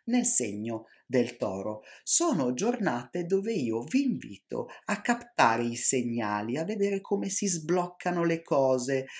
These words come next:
cosa vi arriva sotto forma di notizia. Potreste anche utilizzarle per candidarvi agli annunci di lavoro o per dire delle cose, smuovere delle cose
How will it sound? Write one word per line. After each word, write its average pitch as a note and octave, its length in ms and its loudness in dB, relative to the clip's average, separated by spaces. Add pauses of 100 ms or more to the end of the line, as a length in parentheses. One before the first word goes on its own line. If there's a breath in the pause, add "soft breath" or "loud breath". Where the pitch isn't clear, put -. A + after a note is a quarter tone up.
(260 loud breath)
cosa F#3+ 440 0
vi E3+ 140 0
arriva E3+ 480 0
sotto E3 300 -2
forma D#3+ 360 0
di D#3 140 -4
notizia. C#3+ 920 -6 (480 loud breath)
Potreste F#3 480 2
anche G3+ 320 2
utilizzarle E3+ 800 0
per E3 220 -2
candidarvi C3+ 920 2
agli B2+ 200 -2
annunci C3+ 460 0
di B2+ 120 0
lavoro C3+ 600 2
o C#3 120 -2
per C#3+ 440 2 (240 loud breath)
dire B2+ 560 0
delle A2 640 -2
cose, A#2+ 540 2
smuovere B2+ 680 2
delle A2 300 -2
cose A2 500 -4